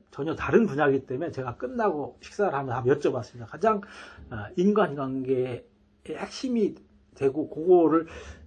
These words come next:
교육할 수 있는 좋은 책이 있으면 권해주십시오 했던 이제 이 책을 권해주신 거예요.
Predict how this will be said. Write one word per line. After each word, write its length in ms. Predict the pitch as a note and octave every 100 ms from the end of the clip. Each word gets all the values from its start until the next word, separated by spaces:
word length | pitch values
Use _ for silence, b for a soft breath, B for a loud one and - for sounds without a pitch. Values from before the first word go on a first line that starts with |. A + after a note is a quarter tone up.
| _ _
교육할 380 | F#3 F#3+ F#3 -
수 140 | D#3+
있는 240 | D3+ C#3+ - _ _ _ _ _
좋은 300 | - D#3 F#3+
책이 280 | F#3 - B3
있으면 380 | F#3 D#3+ E3+ D3+
권해주십시오 720 | C3+ D3 F#3 D#3+ - - E3+
했던 340 | D3+ D3 D3+ B2+
이제 80 | B2
이 140 | D3
책을 240 | - E3
권해주신 520 | A#2+ D#3 E3+ C#3+ B2+ D3
거예요. 240 | A#2